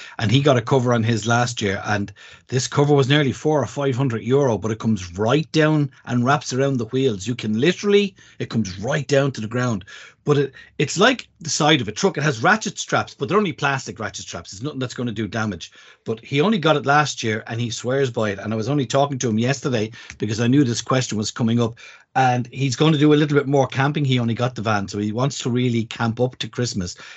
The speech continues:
So he doesn't think he'll use it. But what he did say to me,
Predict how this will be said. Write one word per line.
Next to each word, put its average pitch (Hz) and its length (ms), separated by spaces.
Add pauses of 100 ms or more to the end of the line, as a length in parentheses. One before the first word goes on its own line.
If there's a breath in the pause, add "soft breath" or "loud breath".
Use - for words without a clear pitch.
(140 loud breath)
So - 180
he 110 120
doesn't 156 440
think 131 160
he'll 123 160
use 123 260
it. 90 220
But 117 220
what 135 120
he 147 220
did 143 300
say 135 160
to 117 80
me, 98 100